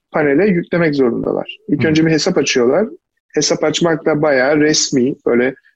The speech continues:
Speaker 1: vergi levhası, imza sürküleriyle falan başvurduğumuz bir süreç. Bir Haziran'a kadar yükleme-, yüklemezlerse dataları oraya,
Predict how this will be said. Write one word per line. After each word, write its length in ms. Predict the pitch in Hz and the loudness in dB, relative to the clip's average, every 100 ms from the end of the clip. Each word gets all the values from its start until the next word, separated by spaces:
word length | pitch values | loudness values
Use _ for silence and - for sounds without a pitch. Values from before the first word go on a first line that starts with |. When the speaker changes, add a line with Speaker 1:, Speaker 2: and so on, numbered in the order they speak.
| _ | _
Speaker 1:
vergi 360 | - 139 139 139 | -2 0 2 2
levhası, 560 | 135 131 - 135 - 131 | 2 -2 -4 -4 0 0
imza 340 | 131 135 135 | 0 0 -2
sürküleriyle 640 | - 139 - 135 135 131 123 | -2 -6 -2 2 4 2 2
falan 280 | 123 127 | 0 0
başvurduğumuz 600 | 131 131 - 131 139 143 | 0 -2 0 0 0 0
bir 60 | 143 | -2
süreç. 440 | - 131 214 - - _ - - - - _ - - - _ - | -2 0 0 -2 -8 _ -20 -20 -20 -20 _ -12 -12 -14 _ -2
Bir 200 | 208 277 | 2 2
Haziran'a 440 | 190 165 143 139 | 2 2 2 0
kadar 240 | 143 143 | 0 0
yükleme-, 500 | 143 208 233 214 160 - | 2 2 0 0 0 -2
yüklemezlerse 840 | 156 - 160 214 220 143 131 - | -4 -2 -2 0 2 0 0 -2
dataları 420 | 120 123 131 120 | -2 -2 -2 0
oraya, 340 | 120 127 170 | 0 2 2